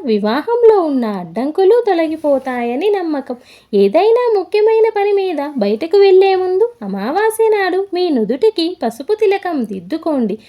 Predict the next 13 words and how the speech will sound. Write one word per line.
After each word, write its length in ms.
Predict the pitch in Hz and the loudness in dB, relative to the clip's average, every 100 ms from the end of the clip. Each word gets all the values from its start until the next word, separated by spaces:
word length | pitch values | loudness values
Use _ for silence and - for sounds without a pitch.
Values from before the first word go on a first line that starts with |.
| - - | -20 -6
ఇది 200 | 277 277 | -2 0
మీరు 300 | 294 285 285 | 0 -2 -4
చేపట్టే 640 | 269 233 240 392 453 403 392 | -2 -2 0 -2 -2 0 0
పనులలో 640 | 392 277 359 359 294 262 - _ _ - | 0 0 2 2 2 -2 -4 _ _ -8
విజయాన్ని 540 | 190 240 359 427 403 | -4 -2 -2 0 2
చేకూరుస్తుందని 1080 | 466 415 392 392 370 370 339 349 330 320 427 | 2 0 0 0 0 0 -2 -4 -2 0 0
పండితులు 640 | 320 269 285 339 427 440 | 0 0 0 0 0 0
చెబుతున్నారు. 640 | 381 311 311 285 262 220 208 | 0 -2 -4 -4 -2 -2 -4
ఇంట్లో 440 | 202 208 220 453 440 | -2 -2 2 2 2
నెగిటివ్ 480 | 311 269 269 415 453 | 0 -2 0 2 2
ఎనర్జీ 480 | 427 392 - 294 294 | 2 -2 -4 -6 -4
ఉందని 380 | 277 240 226 233 | -4 -2 -2 -4
భావిస్తే 600 | 226 185 190 262 - 453 | -4 -6 -4 -4 0 -2